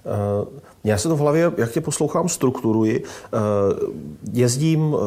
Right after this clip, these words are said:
řadu let do Mongolska. Vyjde mi to, že se tam vždycky nějak vrátím a sleduji obrovský nástup tam právě třeba fotovoltaických malých elektráren.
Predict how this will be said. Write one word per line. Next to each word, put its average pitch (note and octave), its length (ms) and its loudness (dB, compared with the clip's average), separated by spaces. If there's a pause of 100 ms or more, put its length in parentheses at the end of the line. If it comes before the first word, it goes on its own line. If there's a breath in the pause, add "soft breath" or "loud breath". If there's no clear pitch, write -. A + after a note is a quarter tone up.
řadu A#2 380 0
let C3+ 160 4
do A2+ 140 2
Mongolska. G2+ 560 2
Vyjde G#2+ 240 0
mi B2 80 0
to, A#2 60 0
že A#2 40 0
se A#2 60 -4
tam A#2+ 100 0
vždycky A#2 280 -2
nějak A#2+ 220 2
vrátím G2 540 0 (360 loud breath)
a G2+ 360 2
sleduji C3 560 2
obrovský B2+ 600 0
nástup B2+ 560 0
tam C3+ 280 0
právě A#2 320 2
třeba A2 300 0
fotovoltaických G#2 1080 -2
malých A#2 600 2
elektráren. F#2+ 680 0